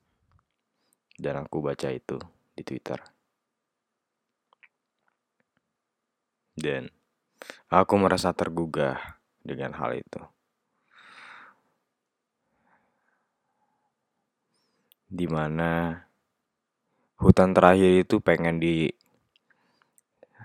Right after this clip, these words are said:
dipakai buat memperluas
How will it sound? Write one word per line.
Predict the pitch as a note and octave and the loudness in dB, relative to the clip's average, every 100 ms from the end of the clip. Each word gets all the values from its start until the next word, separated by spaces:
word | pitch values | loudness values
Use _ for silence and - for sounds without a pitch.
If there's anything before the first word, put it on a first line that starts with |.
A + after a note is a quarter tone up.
| - | -14
dipakai | F2 E2+ E2 D#2+ D#2 D#2 D#2 D2+ D2+ C#2 - D#2+ - - - | -8 -2 0 0 -2 -4 -4 -4 -6 -8 -2 -2 0 0 0
buat | - - D2 C#2+ _ - _ _ _ _ _ - | -2 -4 -2 -4 _ -20 _ _ _ _ _ -6
memperluas | D#2 D#2 D#2 D2+ D#2 D#2 - - - | -4 0 -2 -2 -2 -2 -4 -8 -6